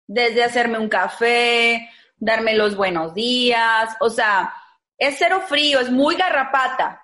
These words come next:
Es muy garrapata, o sea, es así de que tipo, "Ih". Y yo soy más, este, pues yo soy más como que, "Eh", o sea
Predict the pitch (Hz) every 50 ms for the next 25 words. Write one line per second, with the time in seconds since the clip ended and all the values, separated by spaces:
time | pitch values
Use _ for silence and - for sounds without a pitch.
0 | _ _ - 190 214 240 254 269 294 330 349 330 - - 220 220 - - 185 170
1 | 170 175 - 214 214 254 262 254 277 269 269 277 285 262 269 262 247 208 196 185
2 | 208 262 320 - 370 381 359 277 - - - - _ _ - 214 233 233 240 240
3 | 233 233 247 285 285 285 285 285 285 269 269 269 277 302 294 - - 277 269 254
4 | - 294 277 277 277 285 349 381 370 359 349 370 381 403 - 349 - - - 294
5 | 302 320 349 370 381 370 349 277 240 240 240 247 240 226 214 196 180 170 165